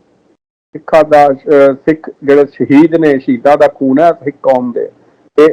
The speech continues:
ਇੱਕ ਸੌ ਦੋ ਸਾਲ, ਅਹ, ਪੁਰਾਣੀ ਪਾਰਟੀ ਹੈ ਸ਼੍ਰੋਮਣੀ ਅਕਾਲੀ ਦਲ। ਜਿਹੜਾ ਮਰਜ਼ੀ ਆ ਜਾਏ, ਜਿੱਥੋਂ ਮਰਜ਼ੀ ਆ ਜਾਏ, ਜਿਹੜੀ ਮਰਜ਼ੀ ਸਰਕਾਰੀ ਪਾਰਟੀ ਆ ਜਾਏ, ਸ਼੍ਰੋਮਣੀ ਅਕਾਲੀ ਦਲ ਤੇ ਕੋਈ ਉਂਗਲ ਨਹੀਂ ਚੁੱਕ ਸਕਦਾ,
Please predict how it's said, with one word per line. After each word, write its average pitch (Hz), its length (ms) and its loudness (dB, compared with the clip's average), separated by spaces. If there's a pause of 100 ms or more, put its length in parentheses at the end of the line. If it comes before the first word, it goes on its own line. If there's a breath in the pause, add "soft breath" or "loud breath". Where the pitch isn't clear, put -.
ਇੱਕ 143 160 -6
ਸੌ 165 160 0
ਦੋ 147 380 2
ਸਾਲ, 147 420 2 (380)
ਅਹ, 131 200 -2
ਪੁਰਾਣੀ 143 360 -2
ਪਾਰਟੀ 135 400 -2
ਹੈ 175 260 2
ਸ਼੍ਰੋਮਣੀ 156 680 -2 (140)
ਅਕਾਲੀ 147 520 2
ਦਲ। 135 400 0 (640)
ਜਿਹੜਾ 170 360 4
ਮਰਜ਼ੀ 143 540 -6
ਆ 160 200 4
ਜਾਏ, 160 240 0 (560)
ਜਿੱਥੋਂ 165 400 -4
ਮਰਜ਼ੀ 147 440 -6 (100)
ਆ 151 80 4
ਜਾਏ, 156 280 2 (560)
ਜਿਹੜੀ 156 340 -2
ਮਰਜ਼ੀ 147 440 0
ਸਰਕਾਰੀ 156 600 2
ਪਾਰਟੀ 147 420 0
ਆ 131 160 4
ਜਾਏ, 143 240 2
ਸ਼੍ਰੋਮਣੀ 143 680 0 (120)
ਅਕਾਲੀ 135 440 -6
ਦਲ 131 180 -2
ਤੇ 135 120 -6
ਕੋਈ 139 220 -4
ਉਂਗਲ 131 300 -2
ਨਹੀਂ 143 120 -6
ਚੁੱਕ 143 180 -16 (100)
ਸਕਦਾ, 147 360 -2